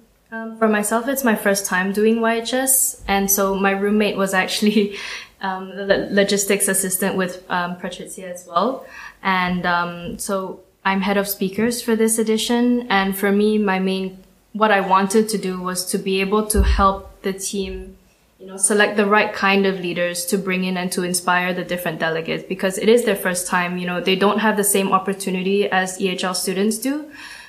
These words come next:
where we have a lot of professionals, maybe sometimes even alumni that come in, give talks, um, presentations, they recruit from our school. So it's good to give, um,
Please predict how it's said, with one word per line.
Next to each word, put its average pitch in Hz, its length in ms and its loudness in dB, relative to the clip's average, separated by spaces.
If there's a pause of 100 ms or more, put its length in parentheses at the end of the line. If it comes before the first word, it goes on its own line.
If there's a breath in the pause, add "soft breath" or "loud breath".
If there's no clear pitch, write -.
(120 loud breath)
where 190 220 0
we 185 160 -2
have 190 360 4
a 190 40 0
lot 196 180 4
of 202 180 0
professionals, 196 800 0
maybe 202 260 0
sometimes 202 540 -2
even 190 200 -2
alumni 190 480 2
that 190 180 -2
come 196 200 2
in, 208 240 2
give 185 300 -8
talks, 214 720 0
um, 185 420 -8
presentations, 208 760 0
they 185 160 -2
recruit 233 420 -2
from 214 160 0
our 202 120 0
school. 202 520 -4 (540 loud breath)
So 208 260 2
it's 208 180 2
good 240 240 4
to 240 160 4
give, 202 380 0
um, 180 480 -6